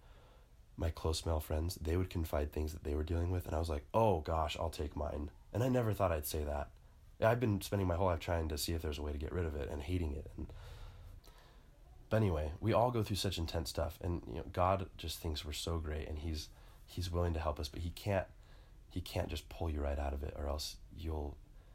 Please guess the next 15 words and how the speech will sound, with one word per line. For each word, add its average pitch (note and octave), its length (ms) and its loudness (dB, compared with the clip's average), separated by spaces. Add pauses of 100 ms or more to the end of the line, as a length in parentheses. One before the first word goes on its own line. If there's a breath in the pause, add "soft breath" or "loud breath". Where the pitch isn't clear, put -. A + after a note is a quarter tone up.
(760 soft breath)
you F2+ 180 0
will D#2+ 160 0
go F#2+ 180 2
back E2+ 280 4
to E2 100 -4
him C#2+ 340 -2 (1300)
without E2 360 -2
any D#2 180 0
progress. C#2+ 560 -4
And D2 240 -4
I D#2 80 -2
know D2 180 -2
that's, - 320 -6 (400)
that's - 240 -10
a, - 140 -8